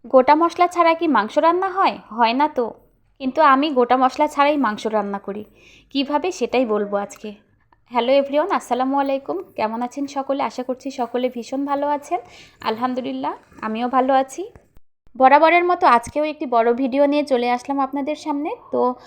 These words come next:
আজকে অনেক কিছু রান্না করছি। এদিকে ফুলকপি ভাজি উঠিয়ে দিয়েছি, আর একদিকে হচ্ছে, আহ, ডাউল, মানে পাতলা ডাউলটা তেলে দিচ্ছি। এই যে এক-, আহ,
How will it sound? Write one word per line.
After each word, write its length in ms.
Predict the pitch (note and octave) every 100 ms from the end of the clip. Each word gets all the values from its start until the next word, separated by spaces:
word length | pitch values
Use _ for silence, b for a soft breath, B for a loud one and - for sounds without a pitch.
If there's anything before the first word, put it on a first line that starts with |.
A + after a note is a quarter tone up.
| B B
আজকে 520 | - A#3+ - C#4+ C#4+ -
অনেক 220 | C4 C#4+
কিছু 240 | E4 D#4
রান্না 300 | B3+ A#3+ C#4
করছি। 500 | D#4 D#4 D#4 - E4+ A#4+ _ _ b b b
এদিকে 340 | B3+ B3+ C#4 C#4
ফুলকপি 440 | C#4+ C4 C4+ C#4+
ভাজি 340 | C4 B3 C#4
উঠিয়ে 300 | C4+ B3 D4
দিয়েছি, 520 | C4+ C#4+ C#4 - D#4+ A4
আর 220 | C4 A3 A#3
একদিকে 420 | A#3 C4 C#4 C#4+
হচ্ছে, 360 | B3+ B3 C#4
আহ, 640 | C#4+ C#4+ - _ - A#3 A3+
ডাউল, 500 | A#3 A#3 C4 B3+ G3 -
মানে 160 | G#3+ A3+
পাতলা 360 | A3+ A3+ C#4+
ডাউলটা 420 | D#4 D#4 D#4 D4+ D#4
তেলে 260 | A#3+ A3+
দিচ্ছি। 460 | B3 C#4+ - E4 F#4 _ _ _ - -
এই 140 | A3
যে 240 | G#3+ C4 - _ _ _ _ _ _ _ _ -
এক-, 400 | - _ - A3
আহ, 240 | A3